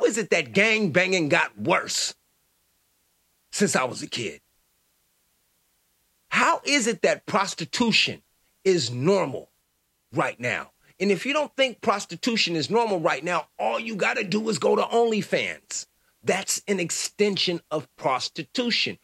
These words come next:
You show me your body, I give you some money, we both happy.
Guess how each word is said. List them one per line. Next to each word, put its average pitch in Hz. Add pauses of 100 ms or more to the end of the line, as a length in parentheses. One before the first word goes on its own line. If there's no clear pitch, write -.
(200)
You 131
show 104
me 92
your 120
body, 101 (300)
I 87
give 90
you 123
some -
money, 98 (280)
we 320
both 311
happy. 359